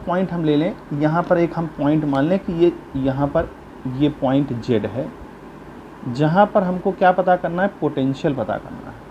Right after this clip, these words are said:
इस point पर हमको potential पता करना है। तो अब potential देखिए, potential निकालने के लिए क्या formula होता है, यहाँ से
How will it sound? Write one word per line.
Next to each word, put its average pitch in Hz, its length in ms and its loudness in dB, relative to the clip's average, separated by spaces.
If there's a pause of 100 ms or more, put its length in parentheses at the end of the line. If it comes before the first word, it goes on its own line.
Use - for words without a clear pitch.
(720)
इस 185 140 -2
point 156 360 0
पर 190 100 4
हमको 165 280 -2
potential 139 520 -2
पता 117 220 2
करना 104 280 -6
है। 113 80 -10 (760)
तो - 160 -10
अब 208 180 8
potential 202 480 4
देखिए, 214 280 2
potential 190 440 0
निकालने 190 340 0
के 190 60 -2
लिए 190 100 0
क्या 190 200 4
formula 185 380 4
होता 175 280 2
है, 170 260 -6 (1600)
यहाँ 160 380 4
से 185 260 2